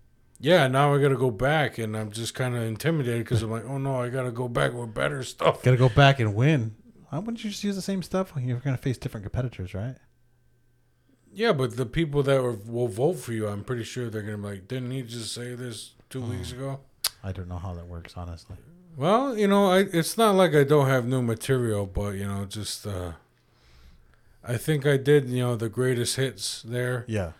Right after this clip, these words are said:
Speaker 1: So I think when I go back, I'm gonna just do the jokes that make fun of Canada and white people.
Speaker 2: Make sure you, like,
Speaker 1: Yeah.
Speaker 2: if, if one of the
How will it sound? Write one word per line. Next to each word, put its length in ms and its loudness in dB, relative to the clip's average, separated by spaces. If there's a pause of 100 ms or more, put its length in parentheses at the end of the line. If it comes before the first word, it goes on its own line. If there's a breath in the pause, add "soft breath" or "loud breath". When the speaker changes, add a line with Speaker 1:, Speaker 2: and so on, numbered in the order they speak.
(120)
Speaker 1:
So 240 2
I 60 2
think 260 0
when 140 0
I 80 -2
go 240 0
back, 320 -2
I'm 160 -6
gonna 200 -6
just 300 -10
do 160 -4
the 140 -4
jokes 540 -6
that 180 -6
make 240 -8
fun 180 -8
of 160 -12
Canada 460 -8
and 160 -8
white 260 -8
people. 460 -10 (520 loud breath)
Speaker 2:
Make 140 0
sure 140 0
you, 240 0
like, 180 0
Speaker 1:
Yeah. 220 -8
Speaker 2:
if, 160 -2
if 160 -4
one 160 2
of 60 4
the 40 2